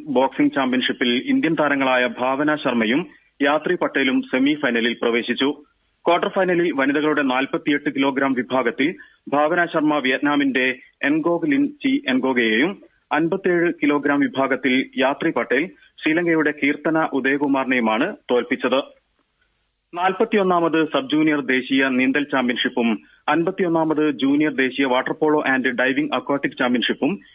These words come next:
ഇന്ന് ബംഗളൂരുവിൽ ആരംഭിക്കും. ഇന്നും നാളെയുമായി നടക്കുന്ന മത്സരങ്ങളിൽ ഇരുപത്തിരണ്ട് സംസ്ഥാനങ്ങളിൽ നിന്ന് അറുന്നൂറിലധികം താരങ്ങൾ പങ്കെടുക്കും.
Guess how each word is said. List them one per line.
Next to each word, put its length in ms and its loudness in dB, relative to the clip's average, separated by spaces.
ഇന്ന് 220 2
ബംഗളൂരുവിൽ 680 0
ആരംഭിക്കും. 640 0
ഇന്നും 260 2
നാളെയുമായി 440 2
നടക്കുന്ന 360 0
മത്സരങ്ങളിൽ 640 -2
ഇരുപത്തിരണ്ട് 540 0
സംസ്ഥാനങ്ങളിൽ 680 0
നിന്ന് 220 2
അറുന്നൂറിലധികം 880 0
താരങ്ങൾ 320 0
പങ്കെടുക്കും. 600 -2